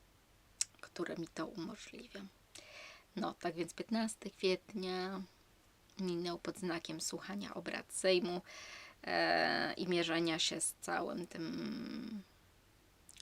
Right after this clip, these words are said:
rynsztokiem i, i emocjonalnością. Emocjonalnością.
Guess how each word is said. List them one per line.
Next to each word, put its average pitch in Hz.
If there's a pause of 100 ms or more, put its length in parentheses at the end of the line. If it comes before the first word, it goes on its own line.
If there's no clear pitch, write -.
(1200)
rynsztokiem 185 (920)
i, 185
i 233
emocjonalnością. 180 (4000)
Emocjonalnością. 190